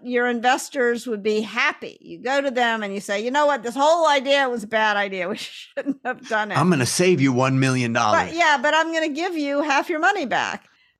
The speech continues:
Speaker 1: No, they were furious. It was, like, one of the most stressful, painful things I had. Not all of them were furious.
Speaker 2: Mm.
Speaker 1: Some of them were lovely. Some of them were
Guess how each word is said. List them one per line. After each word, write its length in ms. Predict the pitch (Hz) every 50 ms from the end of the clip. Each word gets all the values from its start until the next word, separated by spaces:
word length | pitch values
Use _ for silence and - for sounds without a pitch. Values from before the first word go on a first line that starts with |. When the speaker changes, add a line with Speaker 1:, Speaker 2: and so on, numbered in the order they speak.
| _ 233
Speaker 1:
No, 380 | 240 247 247 220 165 135 156
they 140 | 170 190 202
were 120 | 208 190 190
furious. 720 | - - - 254 254 254 247 220 185 147 95 180 - -
It 60 | -
was, 140 | 123 220 185
like, 220 | 233 226 220 220 220
one 420 | 214 220 240 262 269 294 302 294
of 160 | 233 233 214
the 80 | 208 220
most 800 | 214 214 214 220 233 240 254 254 277 254 - - - - - -
stressful, 1000 | - - - - - 240 220 214 226 220 - - - 208 196 196 190 185 185 - -
painful 520 | 240 196 196 196 196 - - 185 180 175
things 580 | - - 175 170 165 165 160 165 170 180 180 -
I 160 | - 165 175
had. 180 | 175 170 160 -
Not 240 | 269 320 381 320 -
all 240 | - 233 220 202
of 120 | 190 160 -
them 160 | 139 143 -
were 140 | 117 - 156
furious. 420 | - - 92 92 - 120 113 104
Speaker 2:
Mm. 40 | 98
Speaker 1:
Some 180 | - 190 277 262
of 100 | 226 208
them 160 | 214 196 185
were 140 | 180 170 165
lovely. 480 | 165 160 160 151 - 110 90 - - 165
Some 240 | - - 185 165
of 120 | 156 - -
them 200 | - 127 135 135
were 260 | 143 139 - -